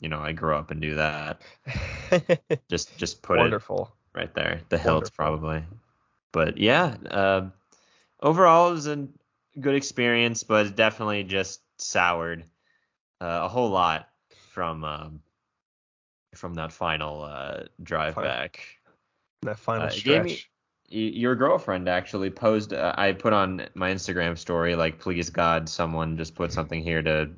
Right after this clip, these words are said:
Speaker 1: dull the pain a little bit." Uh, and your dad made fun of me because I underestimated the amount of hours that we were gonna drive home.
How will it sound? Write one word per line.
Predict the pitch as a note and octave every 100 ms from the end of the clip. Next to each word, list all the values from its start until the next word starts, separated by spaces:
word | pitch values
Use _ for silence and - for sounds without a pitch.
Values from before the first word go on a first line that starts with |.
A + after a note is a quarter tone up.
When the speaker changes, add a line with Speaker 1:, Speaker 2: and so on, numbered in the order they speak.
| -
Speaker 1:
dull | F#2 F#2 E2+
the | E2
pain | D#2+ F2+ E2+ E2
a | D#2+
little | E2 D#2+
bit." | D#2 D#2 D#2+ - _ _ _ _ _ _ -
Uh, | E2 D#2 D#2 D#2+ - _ -
and | E2+
your | E2 E2+ E2
dad | E2 D#2+ D#2
made | D#2+ D#2+
fun | E2
of | D#2+
me | D#2+
because | D#2+ E2
I | D#2+ E2
underestimated | E2 D#2 D#2 - D#2+ D#2+
the | D#2 D2+
amount | D#2 D2+
of | D#2+
hours | G#2+ G#2+ G2+ G2
that | F#2+
we | F#2+
were | F#2
gonna | F#2
drive | F2+ F2+ F2
home. | E2 F2+ F2 E2+ E2+